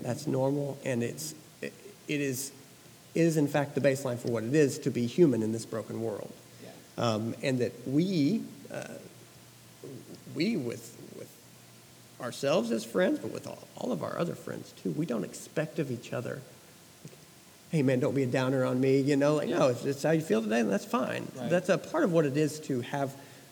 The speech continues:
Speaker 1: friendships, is to be there for each other no matter where you are.
Speaker 2: Yeah.
Speaker 1: Um, and, and I don't know what it is that's going on, but I really do feel that that expectation has changed in a lot, that most people expect I should feel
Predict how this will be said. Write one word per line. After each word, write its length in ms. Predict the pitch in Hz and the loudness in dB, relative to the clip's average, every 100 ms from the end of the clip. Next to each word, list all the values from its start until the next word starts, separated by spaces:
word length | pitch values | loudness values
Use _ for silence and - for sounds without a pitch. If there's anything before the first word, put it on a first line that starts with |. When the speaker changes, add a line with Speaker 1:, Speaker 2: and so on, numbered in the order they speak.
| - | 2
Speaker 1:
friendships, 640 | 220 185 123 104 - - - - | 4 6 2 0 -6 -14 -18 -2
is 300 | 143 135 135 | 2 2 0
to 300 | - 135 127 - - - | 0 0 0 -6 -14 -4
be 120 | 151 190 | 4 6
there 160 | 156 | 6
for 180 | - 139 | 4 2
each 180 | 123 - | 2 2
other 320 | 135 117 113 - - - | 2 2 -2 -8 -12 -2
no 60 | |
matter 180 | 135 127 | 0 2
where 200 | 123 143 | 2 4
you 220 | 139 131 | 4 4
are. 320 | 135 117 131 - | 2 0 -2 -6
Speaker 2:
Yeah. 180 | 143 123 120 - - | -8 -10 -12 -14 -2
Speaker 1:
Um, 360 | 131 123 117 120 - - - | 0 2 2 -2 -6 -14 -8
and, 140 | 196 - | -6 0
and 120 | 170 | 2
I 60 | |
don't 100 | 262 | 4
know 120 | - 160 | 4 6
what 260 | 135 151 | 6 4
it 60 | 147 | 4
is 120 | 139 | 2
that's 160 | 127 - | 0 -2
going 260 | 127 127 | 0 0
on, 120 | 127 | 0
but 80 | 127 | 0
I 60 | 131 | 0
really 360 | 143 202 185 | 4 6 6
do 380 | 156 131 151 156 | 4 4 4 4
feel 320 | 151 147 143 | 2 2 4
that 180 | 131 123 | 2 0
that 160 | 131 127 | 0 0
expectation 640 | 120 - - 202 247 165 | -2 -6 -4 -2 -2 -2
has 140 | 120 113 | -4 -4
changed 560 | - 120 113 110 - | -4 -2 -2 -4 -8
in 60 | 127 | -6
a 40 | |
lot, 240 | 113 117 120 | -4 -4 -6
that 160 | 117 | -6
most 300 | 127 127 147 | -2 -2 -2
people 260 | 160 151 120 | -4 -4 -6
expect 800 | 117 - - 147 127 131 - - - - - - - - - - - - - | -6 -8 -2 2 2 0 -6 -16 -18 -20 -20 -20 -20 -20 -20 -20 -20 -20 -6
I 120 | 160 | -4
should 220 | 143 143 | -2 -2
feel 500 | 123 147 143 131 120 | 0 4 6 6 2